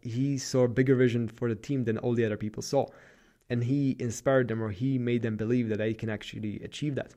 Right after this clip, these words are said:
He was the hardest worker in the room. And that's kinda like also, if you read some, read some books by, um, Maxwell, then there was kinda like, uh, he's, he's a very big guy in the leadership industry that kind of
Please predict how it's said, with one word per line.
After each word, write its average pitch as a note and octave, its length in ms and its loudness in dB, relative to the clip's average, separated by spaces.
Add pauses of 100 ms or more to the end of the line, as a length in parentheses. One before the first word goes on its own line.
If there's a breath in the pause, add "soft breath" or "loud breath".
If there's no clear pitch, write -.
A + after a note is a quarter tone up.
(100)
He A2+ 80 -6
was A#2 140 -2
the G#2+ 100 -2
hardest A#2 440 0
worker A2+ 220 -2
in G#2 120 -6
the G#2 100 -8
room. C3 240 2 (380 loud breath)
And A#2 100 -4
that's A#2+ 160 2
kinda C3 160 2
like A#2+ 220 0
also, A#2+ 520 2 (400 loud breath)
if B2+ 220 -4
you B2+ 80 -2
read A#2+ 180 0
some, A2+ 220 -8 (140)
read A#2+ 140 -2
some A#2 160 -6
books A2+ 200 -4
by, G2+ 320 -2 (640 loud breath)
um, G#2 440 -8 (1000 soft breath)
Maxwell, D3 580 4 (800 loud breath)
then A#2 840 6 (120)
there B2+ 180 2
was B2 160 2
kinda A2+ 160 -4
like, A2 220 -4 (140)
uh, - 80 -10
he's, A2 520 -4
he's A2+ 260 -6
a A2+ 60 -2
very A2 300 2
big A2 240 -4
guy G#2+ 180 0
in G#2 160 -4
the A2 100 -4
leadership A2 460 -4
industry A2+ 420 -4
that G#2+ 180 -10
kind G#2+ 140 -6
of G#2 80 -6